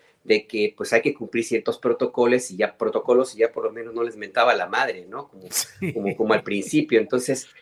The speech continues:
Speaker 1: una, una evolución. Y recuerdo, a mí no me tocó, pero leí una crónica, creo que fue en La Jornada,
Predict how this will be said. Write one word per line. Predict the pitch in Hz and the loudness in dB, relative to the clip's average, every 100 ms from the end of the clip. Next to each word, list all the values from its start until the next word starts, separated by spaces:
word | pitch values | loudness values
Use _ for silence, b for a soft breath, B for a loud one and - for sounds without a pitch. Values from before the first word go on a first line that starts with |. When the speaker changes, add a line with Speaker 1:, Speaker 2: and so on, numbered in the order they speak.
| b b _ _ _ _ _ _ _ _ _ _ _ _ _ _ _ _ _ _ _ | b b _ _ _ _ _ _ _ _ _ _ _ _ _ _ _ _ _ _ _
Speaker 1:
una, | 131 123 | 2 4
una | 123 127 | 6 4
evolución. | 113 104 107 147 151 | 4 0 -2 2 4
Y | |
recuerdo, | 127 - - 120 | 2 2 4 4
a | 117 | 2
mí | 131 | 2
no | 156 | 2
me | 120 | 0
tocó, | 113 - | -2 -4
pero | - 113 | -2 -2
leí | 104 120 | -2 -2
una | 135 | -2
crónica, | - 113 123 110 | -4 -6 -6 -8
creo | 113 | -10
que | - | -14
fue | - 110 | -16 -10
en | |
La | 113 | -10
Jornada, | 110 90 85 95 92 127 | -10 -16 -18 -14 -14 -14